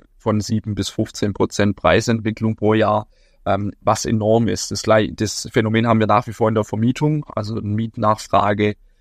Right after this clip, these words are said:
ähm, ungebrochen, noch extremer und noch ja, noch schwieriger, einfach durch die Entwicklung, auch was die Kaufpreise angeht, weil wir einfach im letzten Jahr, ähm, auch in Stuttgart,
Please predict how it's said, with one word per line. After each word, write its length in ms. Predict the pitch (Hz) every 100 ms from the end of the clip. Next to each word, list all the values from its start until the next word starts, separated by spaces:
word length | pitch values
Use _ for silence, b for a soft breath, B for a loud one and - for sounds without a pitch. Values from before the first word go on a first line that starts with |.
| _ -
ähm, 200 | 110 104
ungebrochen, 840 | 123 120 - - 113 123 120 110
noch 340 | - 113 110 -
extremer 960 | 117 - - - 110 113 123 120 120 123 -
und 340 | 110 104 -
noch 440 | 110 110 117 - _ _ _ _ _ _ _ _ _ -
ja, 380 | 107 104 123 -
noch 240 | 110 107
schwieriger, 720 | - - 120 127 127 110 104 -
einfach 380 | 117 123 120 -
durch 300 | 113 107 -
die 280 | 104 98
Entwicklung, 420 | 110 104 110 104 98
auch 120 | 101
was 140 | 98
die 80 | -
Kaufpreise 560 | - 104 - 120 120 -
angeht, 360 | 120 123 131 - - _ _
weil 180 | 113 110
wir 100 | 101
einfach 340 | 104 101 104 117
im 140 | 104
letzten 340 | 107 - -
Jahr, 340 | 107 101 104 107 B B B -
ähm, 160 | 104 95
auch 200 | 92 110
in 100 | 101
Stuttgart, 640 | - 101 - 110 107